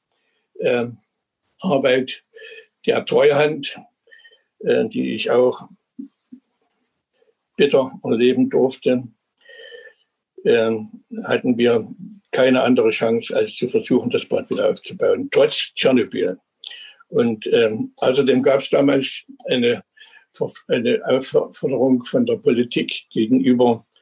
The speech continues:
den, äh, Wissenschaften, man möge mal in einer Doppelblindstudie in Radonbädern in Deutschland und Österreich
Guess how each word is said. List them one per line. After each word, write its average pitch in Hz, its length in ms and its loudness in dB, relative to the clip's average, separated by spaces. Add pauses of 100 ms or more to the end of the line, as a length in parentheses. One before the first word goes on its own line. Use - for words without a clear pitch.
(380)
den, 117 340 0 (460)
äh, 120 140 -2 (120)
Wissenschaften, 127 800 0 (600)
man 113 220 2
möge 135 240 4
mal 127 220 4
in 123 160 2
einer 113 400 0 (140)
Doppelblindstudie 135 1200 -2 (220)
in 113 420 -6 (760)
Radonbädern 139 920 2 (540)
in 110 300 -6
Deutschland 135 480 2
und 110 140 0
Österreich 127 840 0